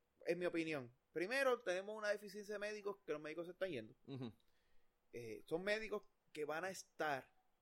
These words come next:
Speaker 1: en, eh, a, a cargo o van a estar siendo supervisados constantemente bajo una persona.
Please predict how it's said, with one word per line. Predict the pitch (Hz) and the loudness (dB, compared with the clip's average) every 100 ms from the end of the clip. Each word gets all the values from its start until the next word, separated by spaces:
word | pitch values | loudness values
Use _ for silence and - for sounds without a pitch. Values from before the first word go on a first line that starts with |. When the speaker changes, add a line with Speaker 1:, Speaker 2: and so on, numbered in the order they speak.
| _ - - _ _ _ _ _ | _ -20 -20 _ _ _ _ _
Speaker 1:
en, | - 147 139 135 131 123 117 107 107 95 - _ _ - - _ _ _ _ _ _ _ - | -2 -2 -2 -10 -16 -16 -18 -18 -18 -20 -20 _ _ -20 -20 _ _ _ _ _ _ _ -4
eh, | 135 131 - 139 | 0 0 0 2
a, | 143 - 147 | 2 2 0
a | |
cargo | 151 170 175 143 139 131 | 4 6 6 4 0 0
o | |
van | 131 139 | -2 -2
a | |
estar | 147 165 | -4 -6
siendo | 160 165 | -6 -8
supervisados | 160 156 151 147 156 151 151 | -6 -4 -4 -2 0 0 -2
constantemente | 151 143 151 151 160 156 156 | -10 -8 -8 -4 -6 -4 -4
bajo | 139 131 | -4 -4
una | 135 143 | -6 -4
persona. | 147 139 151 143 | -4 -4 -6 -6